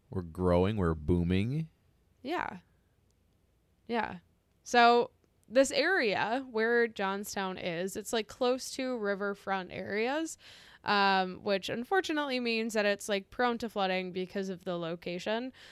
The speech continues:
Speaker 2: Um, so adding to that, you know, there's, like, a lot of slag from the iron furnaces of the steel mills,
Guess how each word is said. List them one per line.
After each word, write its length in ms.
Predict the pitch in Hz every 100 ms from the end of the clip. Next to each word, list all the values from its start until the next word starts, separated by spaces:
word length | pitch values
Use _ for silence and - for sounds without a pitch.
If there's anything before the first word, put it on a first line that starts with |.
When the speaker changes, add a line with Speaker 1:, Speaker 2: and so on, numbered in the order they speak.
| - -
Speaker 2:
Um, 340 | 196 196 202
so 180 | 202 214
adding 360 | 302 302 285 269
to 100 | 254
that, 240 | 240 226
you 120 | 220
know, 180 | 208 196
there's, 240 | 202 208 220
like, 160 | 214
a 40 | 208
lot 220 | 220 262
of 100 | 277
slag 600 | - 208 190 190 208 202
from 360 | 208 196 190 202
the 120 | 208
iron 380 | - 190 196 190
furnaces 640 | - 185 190 196 196 196
of 120 | 185
the 120 | 175 180
steel 360 | - 190 180
mills, 400 | 202 226 240 240